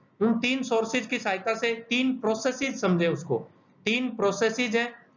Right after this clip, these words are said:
उन processes की सहायता से हम आसानी से इसका जो raw material है,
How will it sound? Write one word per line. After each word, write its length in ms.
उन 180
processes 600
की 140
सहायता 360
से 280
हम 280
आसानी 440
से 380
इसका 260
जो 160
raw 220
material 520
है, 300